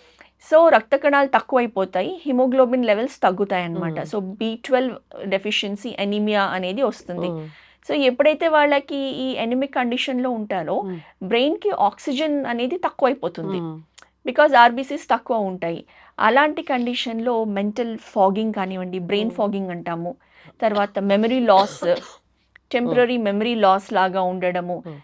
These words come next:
Speaker 1: తర్వాత tingling and numbness ఉంటుంది.
Speaker 2: <coughs>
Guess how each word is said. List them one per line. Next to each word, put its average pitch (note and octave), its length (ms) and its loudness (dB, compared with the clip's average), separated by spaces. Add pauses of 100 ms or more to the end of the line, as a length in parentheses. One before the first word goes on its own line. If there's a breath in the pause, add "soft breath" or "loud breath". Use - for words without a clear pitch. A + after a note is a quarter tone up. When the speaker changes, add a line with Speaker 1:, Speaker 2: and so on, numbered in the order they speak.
(140)
Speaker 1:
తర్వాత A3 460 2
tingling D4 640 0
and B3 120 0
numbness B3 460 0
ఉంటుంది. F#3 480 -2
Speaker 2:
<coughs> - 720 -2